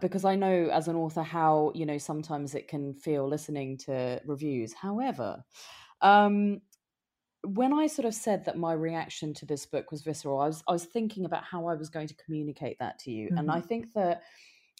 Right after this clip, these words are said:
Speaker 1: um, you know, J J, I, I feel like, um, I know what you're saying about dialect, and, and, you know, and Zora Neale Hurston is a re-, like, Their Eyes Were Watching God is a really good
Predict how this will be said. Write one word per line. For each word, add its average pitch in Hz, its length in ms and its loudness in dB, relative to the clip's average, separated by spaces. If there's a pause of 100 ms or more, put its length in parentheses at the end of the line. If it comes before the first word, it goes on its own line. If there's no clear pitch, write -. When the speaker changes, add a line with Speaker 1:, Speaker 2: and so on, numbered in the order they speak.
(100)
Speaker 1:
um, 175 320 8
you 208 100 2
know, 196 120 4
J 190 200 2
J, 180 120 4
I, 180 220 2 (180)
I 175 80 -2
feel 233 380 0
like, 180 500 -2
um, 160 340 2
I 175 40 0
know 214 220 2
what 226 140 -2
you're 180 100 -2
saying 180 260 -4
about 156 240 -4
dialect, 143 520 -6
and, 147 300 -4
and, 151 160 -2
you 151 80 -2
know, 139 280 -2
and 151 200 -4
Zora 185 220 -2
Neale 185 160 0
Hurston 156 520 -4 (100)
is 151 120 -6
a 165 80 -2
re-, 165 420 -6
like, 156 160 -2
Their 160 180 2
Eyes 160 160 0
Were 156 80 -2
Watching 156 260 -8
God 160 120 -4
is 160 120 -6
a 175 60 -4
really 190 320 -2
good 160 360 0